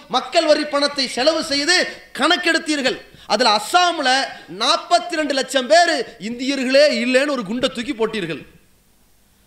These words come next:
எல்லாரும் பதறினா, "இந்த கணக்கை மீண்டும் செய்டான்னா."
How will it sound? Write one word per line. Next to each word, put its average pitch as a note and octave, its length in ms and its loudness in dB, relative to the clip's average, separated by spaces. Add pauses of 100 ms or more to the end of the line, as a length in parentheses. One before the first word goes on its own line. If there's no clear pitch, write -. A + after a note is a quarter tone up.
எல்லாரும் E4 480 2
பதறினா, D4+ 640 0 (180)
"இந்த G#3+ 140 -12
கணக்கை D4 400 -2
மீண்டும் E4+ 420 -2
செய்டான்னா." C#4 480 -2